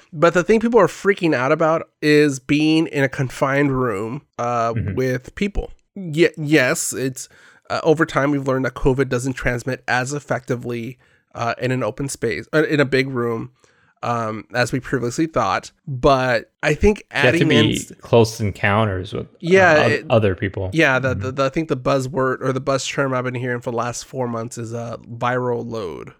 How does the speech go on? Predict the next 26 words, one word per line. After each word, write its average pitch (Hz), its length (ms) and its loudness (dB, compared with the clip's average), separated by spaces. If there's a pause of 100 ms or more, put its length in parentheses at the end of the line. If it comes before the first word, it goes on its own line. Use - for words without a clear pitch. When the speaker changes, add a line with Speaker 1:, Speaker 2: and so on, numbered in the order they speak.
Speaker 1:
which 123 180 -10
is, 117 140 -8
like, 107 280 -8 (420)
even 196 260 2
if 170 80 -2
you 156 100 -6
get 160 240 0 (200)
into 151 220 -6
contact 135 460 -6
with 143 80 -2
the 135 60 -2
virus, 120 360 -2
doesn't 123 180 -8
necessarily 127 320 -6
mean 117 100 -8
you're 120 100 -12
gonna 113 120 -14
get 120 220 -4
it. - 180 -8 (340)
You 139 160 -2
have 127 220 -4
to 131 100 -6
have 123 220 -6
a 117 60 -6
certain 113 280 -6
amount 120 280 -8